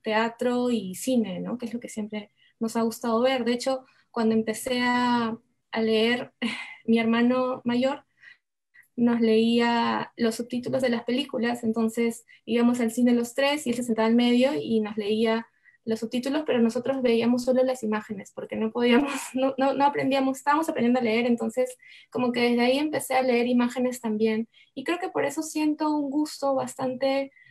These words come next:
fuerte con los libros, álbum sin texto, porque son s-, muy cinematográficos, y creo que esa, esa sensación de ver solamente imágenes ha calado en mí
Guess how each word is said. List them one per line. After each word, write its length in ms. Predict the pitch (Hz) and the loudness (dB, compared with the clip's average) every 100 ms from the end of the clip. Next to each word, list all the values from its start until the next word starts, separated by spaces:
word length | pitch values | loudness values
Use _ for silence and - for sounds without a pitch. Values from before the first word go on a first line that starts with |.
| _ | _
fuerte 500 | - 294 285 285 277 | -6 -4 -2 -4 -4
con 200 | 262 240 | 0 0
los 140 | 226 | 0
libros, 360 | 233 254 262 262 | 0 -2 0 2
álbum 300 | 254 254 269 | 2 0 -2
sin 220 | 233 214 | -2 0
texto, 560 | 254 247 - - 269 - _ _ _ _ | 0 -2 -8 -10 -10 -10 _ _ _ _
porque 540 | 226 233 240 226 226 | -10 -6 -2 2 2
son 200 | 233 277 | 0 -2
s-, 180 | 294 - | -4 -4
muy 240 | 277 294 302 | -2 0 -2
cinematográficos, 1080 | 311 302 269 233 214 220 240 - - 247 | -4 -4 -2 -2 -2 -2 -4 -8 -8 -8
y 60 | - | -6
creo 180 | 220 240 | -6 -6
que 240 | 233 226 | -2 -2
esa, 460 | 226 - 254 254 - _ _ _ _ - | -2 -4 -2 -2 -6 _ _ _ _ -8
esa 260 | 240 262 | -4 -4
sensación 640 | 254 254 233 220 254 262 | -2 -2 -2 -4 0 0
de 100 | 269 | 2
ver 180 | 240 247 | 0 0
solamente 460 | 247 262 262 254 247 | -2 -4 -2 -2 0
imágenes 500 | 240 240 285 302 302 | 0 0 -4 -6 -6
ha 100 | 247 | -6
calado 320 | 240 233 233 | -2 0 2
en 180 | 240 233 | 2 4
mí 260 | 233 233 | 4 2